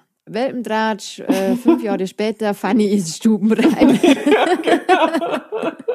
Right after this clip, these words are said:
Speaker 1: Dass die Menschen erfahren haben, ob's dann irgendwann geklappt hat.
Speaker 2: Genau, ja, das wird schon gut, weil ich mein, nicht, dass jetzt irgendeiner denkt, oh, das ist blöd mit dem Hund, weil der wird ja nie stubenrein, gell? Das,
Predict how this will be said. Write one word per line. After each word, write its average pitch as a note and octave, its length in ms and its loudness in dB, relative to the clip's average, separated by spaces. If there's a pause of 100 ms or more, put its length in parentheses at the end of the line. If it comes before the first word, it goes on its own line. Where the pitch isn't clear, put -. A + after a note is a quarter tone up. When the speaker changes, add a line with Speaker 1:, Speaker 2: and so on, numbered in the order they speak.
(1200)
Speaker 1:
Dass G3 140 -4
die C4+ 80 -4
Menschen G3 340 -4
erfahren F3+ 460 -2
haben, E3+ 100 -4
ob's E3 220 -8
dann F3 160 -4
irgendwann E3+ 340 -6
geklappt - 360 -10
hat. F3 180 -6 (180)
Speaker 2:
Genau, F3+ 460 -4
ja, E3+ 200 -2
das F3+ 180 -10
wird E3+ 220 0
schon F3+ 140 -6
gut, G3+ 260 -2
weil E3 160 -2
ich D#3+ 140 -8
mein, E3 240 -6 (140)
nicht, D#3+ 220 -8
dass F3 120 -6
jetzt F3 160 -8
irgendeiner F3 420 -6
denkt, D#3+ 340 -8
oh, G3+ 260 -2
das E3+ 200 -6
ist E3 320 -10
blöd E3+ 260 -6
mit E3+ 80 -6
dem F3 140 -2
Hund, F#3 180 -2
weil E3+ 80 -2
der E3+ 140 -2
wird F3+ 120 -4
ja F3+ 80 -2
nie F3+ 160 -2
stubenrein, F3 560 -4
gell? D#3+ 180 -4
Das, - 420 -16